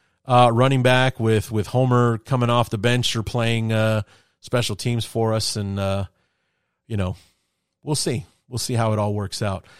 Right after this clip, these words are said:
You know, overall, it, it, the, the Bears did not kind of go the way that I thought they would. We got, you know, two linebackers, we got a tight end, we got two running backs, but no offensive <laughs> tackles. No, you know, we got one edge rusher, but not any of the, the,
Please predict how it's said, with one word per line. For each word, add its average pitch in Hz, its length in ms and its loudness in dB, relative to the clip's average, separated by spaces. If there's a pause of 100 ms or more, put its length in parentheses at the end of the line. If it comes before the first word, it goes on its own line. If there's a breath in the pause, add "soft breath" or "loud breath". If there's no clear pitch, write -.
(300 soft breath)
You 123 140 0
know, 110 160 2
overall, 175 640 8
it, 131 140 2
it, 123 500 0
the, 123 120 2
the 110 120 0
Bears 165 260 6
did 131 140 2
not 156 260 0
kind 175 240 0
of 120 100 -2
go 143 220 6
the 131 100 4
way 123 240 4
that 135 140 0
I 110 80 2
thought 143 320 0
they 170 80 -2
would. 165 320 2
We 120 140 -2
got, 117 280 -2 (460 soft breath)
you 113 140 -2
know, 107 160 -2
two 170 220 4
linebackers, 147 840 4
we 127 80 4
got 120 160 2
a 113 60 0
tight 143 320 2
end, 139 280 2
we 127 80 2
got 113 160 -2
two 190 160 4
running 151 300 4
backs, 107 460 -2 (480 soft breath)
but 123 100 0
no 147 220 8
offensive 143 400 2
<laughs> - 0 -
tackles. 139 840 0 (440 loud breath)
No, 143 420 6
you 139 120 2
know, 131 100 4
we 135 100 4
got 139 220 4
one 156 240 6
edge 185 280 6
rusher, 127 460 4
but 117 300 0
not 135 400 0
any 139 260 0
of 120 160 0
the, 117 240 0
the, 107 160 -4